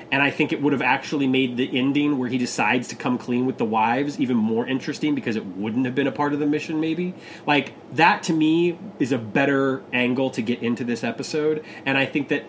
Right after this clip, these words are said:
there are certain moments that could have been a little bit crisper, a little bit cleaner. Dialogue could have been, you know, just trimmed up a little bit here and there. I think that there's a lot of potential to the episode, believe it or not. I just think that the execution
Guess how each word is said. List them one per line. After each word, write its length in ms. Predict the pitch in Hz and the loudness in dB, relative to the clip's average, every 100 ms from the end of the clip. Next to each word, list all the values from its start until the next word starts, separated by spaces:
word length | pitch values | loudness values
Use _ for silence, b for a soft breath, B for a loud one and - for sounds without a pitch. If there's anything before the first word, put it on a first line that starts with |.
| - | -2
there 140 | 131 | 0
are 60 | 127 | 0
certain 440 | - 151 143 135 | 0 0 2 2
moments 360 | 127 131 131 - | 2 2 0 -4
that 100 | 120 | -4
could 120 | 123 | -2
have 80 | 120 | 0
been 100 | 120 | 0
a 40 | |
little 180 | 120 123 | 2 0
bit 120 | 120 | -2
crisper, 380 | - 123 - 123 | -2 -4 -2 0
a 40 | |
little 200 | 113 117 | 0 0
bit 120 | 120 - | -2 -4
cleaner. 460 | 131 123 120 120 107 B - | -2 0 2 0 -6 B 0
Dialogue 540 | 123 127 123 123 120 | 2 4 4 2 0
could 140 | - 123 | 0 0
have 80 | |
been, 320 | 120 120 117 117 | 2 2 0 0
you 100 | 117 | 0
know, 140 | 113 | 0
just 320 | 110 - - | -2 -6 -6
trimmed 280 | - 123 117 | -2 0 0
up 140 | 117 95 - | 0 -4 -6
a 60 | 120 | -4
little 220 | 117 117 | 0 -2
bit 140 | 117 | -2
here 160 | 101 120 | -2 0
and 100 | 117 | 2
there. 320 | 120 120 123 B B - - | 2 0 -4 B B -8 -2
I 100 | 143 | 2
think 200 | 180 180 | 2 2
that 100 | 170 | 2
there's 140 | 160 143 | 2 2
a 40 | |
lot 180 | 143 131 | 2 2
of 100 | 123 | 0
potential 420 | 131 147 143 127 | -2 -2 0 -2
to 120 | 127 | -2
the 120 | 120 | -2
episode, 360 | 139 - 120 104 | 0 0 0 0
believe 260 | 98 104 98 | 0 -2 -2
it 40 | |
or 60 | 101 | -4
not. 280 | 98 95 - | -4 -6 -4
I 120 | 113 | -2
just 200 | 110 - | -2 -2
think 160 | 127 117 | -2 -2
that 100 | 107 | -6
the 140 | 117 | -4
execution 840 | 120 - - 147 139 147 135 131 | -4 -4 -2 -2 0 0 0 -2